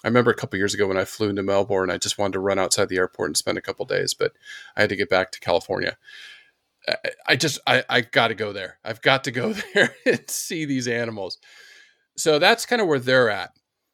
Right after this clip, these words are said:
Now, the southern hairy-nosed, obviously, is South Australia,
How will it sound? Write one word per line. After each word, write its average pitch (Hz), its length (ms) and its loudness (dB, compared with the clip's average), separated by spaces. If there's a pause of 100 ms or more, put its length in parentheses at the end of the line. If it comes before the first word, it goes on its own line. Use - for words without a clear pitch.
(560)
Now, 139 200 2
the 127 120 -2
southern 226 480 4
hairy-nosed, 107 880 0
obviously, 117 440 -2
is 107 120 -4
South 135 420 2
Australia, 104 760 -2